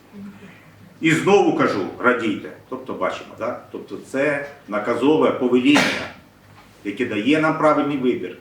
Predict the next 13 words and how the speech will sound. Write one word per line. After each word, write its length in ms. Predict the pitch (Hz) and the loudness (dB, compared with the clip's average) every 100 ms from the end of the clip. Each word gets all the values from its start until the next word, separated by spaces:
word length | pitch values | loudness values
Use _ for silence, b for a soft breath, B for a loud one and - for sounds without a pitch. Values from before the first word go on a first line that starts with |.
| 98 | -14
для 120 | 98 | -14
того, 260 | 101 101 | -8 -8
щоб 220 | 92 - 90 | -8 -10 -10
ми 340 | 95 123 147 156 - - - - - - | -8 -6 -4 -6 -10 -20 -20 -20 -20 -12
наближались 460 | 98 101 98 101 90 | -8 -6 -4 -6 -6
до 80 | 90 | -10
Господа. 460 | 90 82 - - - B B B | -12 -14 -16 -16 -16 B B B
І 220 | 151 139 | 2 2
радість — 500 | 127 156 208 202 185 - | 4 4 4 0 -4 0
це 100 | 151 | 2
буде 200 | 156 139 | 2 2
побочний 500 | 147 131 123 - 110 | 2 2 0 -2 -8
ефект. 280 | 104 - | -8 -10